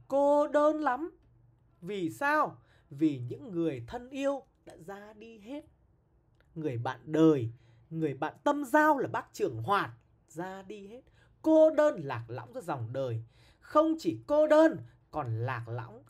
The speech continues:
Lạc lõng bởi vì mình có những cái sở thích mà giới trẻ nó không thích. Mình thích cái thứ nó không thích, nó thích cái thứ mình không thích. Quả thực chọn sống như thế, chọn tồn tại như thế thì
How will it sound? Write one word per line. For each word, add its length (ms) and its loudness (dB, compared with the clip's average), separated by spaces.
Lạc 380 0
lõng 480 -6
bởi 240 0
vì 560 -6
mình 340 -4
có 120 -6
những 140 -12
cái 100 0
sở 360 -4
thích 240 2
mà 140 -8
giới 260 -6
trẻ 320 -4
nó 120 -12
không 340 -20
thích. 200 -14
Mình 240 -4
thích 200 2
cái 160 2
thứ 240 -2
nó 140 -4
không 180 -6
thích, 100 -6
nó 300 4
thích 220 2
cái 140 -4
thứ 140 4
mình 420 -4
không 260 -14
thích. 180 -12
Quả 340 -6
thực 160 -4
chọn 340 -2
sống 320 -12
như 140 -10
thế, 380 0
chọn 360 2
tồn 440 8
tại 340 2
như 480 4
thế 440 2
thì 280 -4